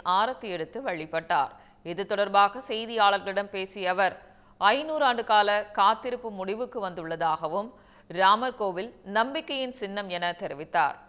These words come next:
நாட்டின் அனைத்து பகுதிகளில் இருந்தும் மக்கள் வந்துள்ளதாகவும், திரளான மக்கள் கூட்டத்தை பார்ப்பது மகிழ்ச்சி அளிப்பதாகவும் அவர் கூறினார்.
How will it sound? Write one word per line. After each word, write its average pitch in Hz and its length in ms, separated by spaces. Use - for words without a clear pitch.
நாட்டின் 240 580
அனைத்து 208 400
பகுதிகளில் 202 480
இருந்தும் 185 320
மக்கள் 196 360
வந்துள்ளதாகவும், 180 920
திரளான 185 500
மக்கள் 196 540
கூட்டத்தை 196 460
பார்ப்பது 185 520
மகிழ்ச்சி 185 420
அளிப்பதாகவும் 165 840
அவர் 190 260
கூறினார். 170 520